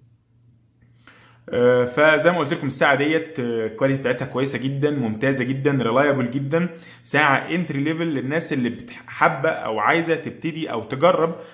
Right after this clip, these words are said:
ساعات اوتوماتيك. آه، ساعه، آه، ريلايبل، صيانتها متوفره في مصر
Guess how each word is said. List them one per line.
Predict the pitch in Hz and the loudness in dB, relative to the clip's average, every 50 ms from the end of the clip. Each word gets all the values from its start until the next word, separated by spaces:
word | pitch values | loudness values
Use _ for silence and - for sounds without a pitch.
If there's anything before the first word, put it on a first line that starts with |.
| - _ | -20 _
ساعات | - - - 127 123 127 139 139 | -16 -6 -2 0 0 2 0 -2
اوتوماتيك. | 127 - 123 131 160 165 202 185 208 - - - _ _ _ _ _ _ - | -6 -6 -6 -4 -4 -4 -6 -8 -10 -14 -20 -20 _ _ _ _ _ _ -8
آه، | 123 117 117 117 113 | -4 -2 -2 -2 -2
ساعه، | 113 - 156 160 147 135 135 131 131 131 | 0 2 4 6 6 6 6 6 4 2
آه، | 127 - - 127 120 117 113 113 | 0 -2 -2 -2 -2 -2 -2 -2
ريلايبل، | 110 117 120 139 156 160 165 165 180 180 175 160 | -2 0 2 2 2 4 2 2 0 -2 -2 -4
صيانتها | - - - 120 123 147 147 147 143 | -6 -6 -4 -2 -2 -2 -2 -2 -4
متوفره | 123 120 120 110 - - - 147 143 | -4 -2 -2 -4 -2 -2 -2 -2 0
في | 135 - 147 | -2 -2 -2
مصر | 156 202 202 - - | -2 -2 -2 -4 -8